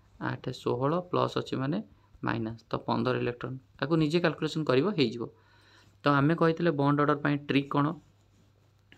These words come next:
ନା, ଏଇଆ ଟ୍ରିକ୍ ଥିଲା, ଯଦି ଚଉଦ ହବ, ତାହେଲେ ତିନି, ଯଦି ପନ୍ଦର ହେଲା, ତାହେଲେ ଟୁ ପଏଣ୍ଟ ଫାଇଭ୍,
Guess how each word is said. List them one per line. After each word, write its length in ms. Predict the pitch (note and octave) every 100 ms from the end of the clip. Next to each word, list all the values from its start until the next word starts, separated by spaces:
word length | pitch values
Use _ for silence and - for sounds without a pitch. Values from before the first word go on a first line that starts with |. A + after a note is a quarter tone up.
| - - - -
ନା, 140 | B2+ B2+ -
ଏଇଆ 220 | B2 C#3+
ଟ୍ରିକ୍ 340 | C#3+ C#3+ C#3+ -
ଥିଲା, 200 | C#3+ E3 - - _ _ _
ଯଦି 220 | B2+ B2+ C3
ଚଉଦ 320 | - A#2+ C#3 D3
ହବ, 220 | D3 D3 F3+ - _ -
ତାହେଲେ 220 | A#2+ B2 B2
ତିନି, 360 | - A#2 B2+ C#3 E3+ - _ _ -
ଯଦି 120 | B2
ପନ୍ଦର 460 | - B2 A#2 B2+ D3
ହେଲା, 260 | C#3+ D3 F#3 - - _ -
ତାହେଲେ 300 | B2+ B2 E3 G#3 -
ଟୁ 60 | B2 A2+ -
ପଏଣ୍ଟ 180 | B2+ B2
ଫାଇଭ୍, 340 | - B2 C3+